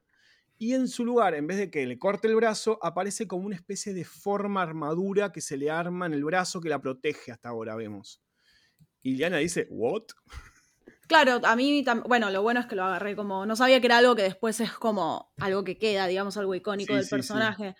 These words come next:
Speaker 2: Me gustó todo ese tratamiento de, de ese, de esa armadura que aparte es como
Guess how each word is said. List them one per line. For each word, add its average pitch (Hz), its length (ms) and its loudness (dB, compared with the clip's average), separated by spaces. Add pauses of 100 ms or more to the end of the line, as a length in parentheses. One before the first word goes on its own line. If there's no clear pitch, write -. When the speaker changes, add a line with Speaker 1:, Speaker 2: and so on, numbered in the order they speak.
(120)
Speaker 2:
Me 254 140 2
gustó 277 440 10
todo 254 200 2
ese 247 200 -2
tratamiento 214 580 -2
de, 180 100 2 (320)
de 190 340 -2
ese, 185 640 -4 (640)
de 233 120 -2
esa 240 140 -2
armadura 233 460 0
que 226 80 -4
aparte 208 340 -4
es 226 120 -8
como 196 520 -6